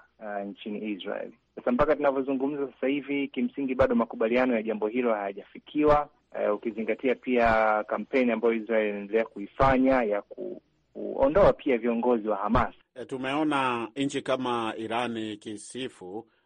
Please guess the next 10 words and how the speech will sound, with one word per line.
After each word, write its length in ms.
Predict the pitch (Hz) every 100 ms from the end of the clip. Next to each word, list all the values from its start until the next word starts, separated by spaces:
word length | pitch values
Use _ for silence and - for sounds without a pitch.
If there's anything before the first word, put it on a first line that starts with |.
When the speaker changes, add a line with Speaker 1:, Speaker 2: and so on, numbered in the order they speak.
| _
Speaker 2:
eh, 140 | 101 101
makubaliano 680 | 107 104 107 110 110 104 104
hayo 320 | 117 120 110
ya 220 | 104 101
kusitisha, 840 | 107 104 110 107 120 110 117 107 - _ _ _ -
eh, 260 | 104 104
mapigano 640 | 104 101 107 107 113 101 95
kati 500 | 101 95 101 92 -
ya 380 | 95 95 92 -
Israeli 680 | 95 - 104 110 107 107